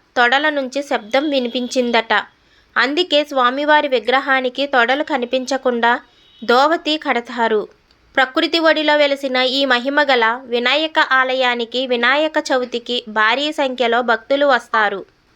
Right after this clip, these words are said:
నాడి గణపతిని, మౌనస్వామి మఠాన్ని, శ్రీ సిద్ధేశ్వరి పీఠాన్ని దర్శించుకుని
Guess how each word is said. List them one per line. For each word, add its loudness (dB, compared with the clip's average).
నాడి 0
గణపతిని, 0
మౌనస్వామి 2
మఠాన్ని, 0
శ్రీ 0
సిద్ధేశ్వరి 0
పీఠాన్ని 0
దర్శించుకుని -2